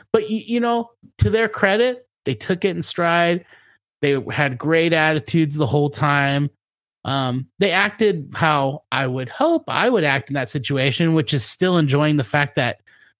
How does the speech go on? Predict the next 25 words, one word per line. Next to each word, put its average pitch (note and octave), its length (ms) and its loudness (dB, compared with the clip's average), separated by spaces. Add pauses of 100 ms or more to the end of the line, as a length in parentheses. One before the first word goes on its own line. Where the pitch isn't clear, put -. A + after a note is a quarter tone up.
(160)
well, G3+ 460 0
we F3 120 2
might G3 240 0
be A3 80 0
stopped F#3+ 440 0
and D#3+ 120 0
anchored, D3+ 460 0 (140)
but G#3+ 120 2
we're C4+ 140 2
in B3+ 80 0
a A#3+ 60 2
beautiful B3 760 0
location A3+ 580 -2
on G3 160 0
a F#3+ 40 0
super E4 420 0
yacht D#3+ 460 0
and F3 120 2
we're F3+ 80 2
having G#3+ 280 0
amazing G#3 400 0
meals C4 200 0
cooked - 280 -6
for D3+ 100 0
us. G#3 160 0